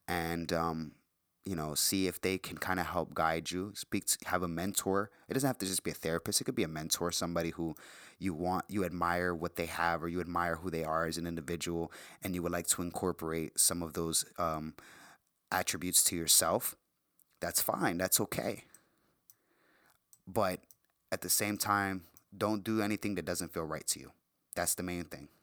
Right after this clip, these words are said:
Because if you do things that don't feel right to you, but you just wanna do it because you wanna find who you are or whatever the case may be, you're gonna be miserable.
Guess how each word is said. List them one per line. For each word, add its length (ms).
Because 280
if 120
you 180
do 200
things 260
that 60
don't 200
feel 140
right 220
to 160
you, 80
but 220
you 60
just 200
wanna 180
do 200
it 80
because 280
you 60
wanna 240
find 420
who 120
you 180
are 160
or 60
whatever 260
the 80
case 260
may 100
be, 120
you're 140
gonna 160
be 100
miserable. 500